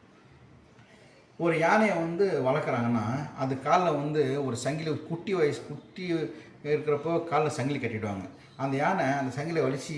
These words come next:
வலிச்சு, வலிச்சு பார்க்கும், வலிக்க முடியாது. அப்படி so இந்த, அந்த சங்கிலி நம்மளால அறுக்க முடியாது, அது மைண்ட் செட் ஆயிடும்.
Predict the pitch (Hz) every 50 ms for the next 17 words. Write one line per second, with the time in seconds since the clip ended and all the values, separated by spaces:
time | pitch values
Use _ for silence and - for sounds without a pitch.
0 | 139 139 135 135 135 - - 151 139 131 131 131 - 135 - 120 117 - 110 104
1 | - - - - - - - _ - - - - - - - - 123 131 135 135
2 | 135 135 123 117 113 113 110 117 117 147 143 143 - 156 143 135 131 127 120 120
3 | 120 117 113 113 - - - 131 131 143 147 135 120 113 123 123 120 113 120 117
4 | 131 117 110 113 107 113 113 107 104 104 113 120 117 117 - - 110 95 90 85
5 | -